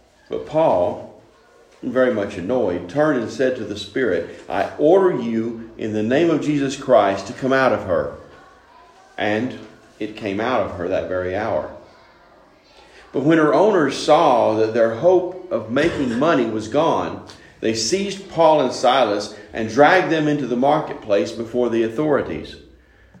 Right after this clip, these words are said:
When they had brought them before the magistrates, they said, 'These men, these Jews,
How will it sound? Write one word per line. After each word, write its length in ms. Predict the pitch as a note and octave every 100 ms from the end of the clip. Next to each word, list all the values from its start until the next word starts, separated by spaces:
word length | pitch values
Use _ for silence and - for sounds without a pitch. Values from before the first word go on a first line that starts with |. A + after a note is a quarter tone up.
| -
When 120 | B2
they 140 | C3 B2+
had 160 | G2+
brought 260 | B2+ B2+ A2
them 160 | A2+
before 280 | A2 A2 A2
the 60 | G2+
magistrates, 720 | B2 E3 C3+ - B2 - -
they 140 | G#2+
said, 500 | - A2 A#2+ - - - - -
'These 300 | F3 F3 D3
men, 480 | D#3 G#2+ F2 - - - _ -
these 340 | C3 B2+ F2+
Jews, 680 | - A2+ C3+ - - - -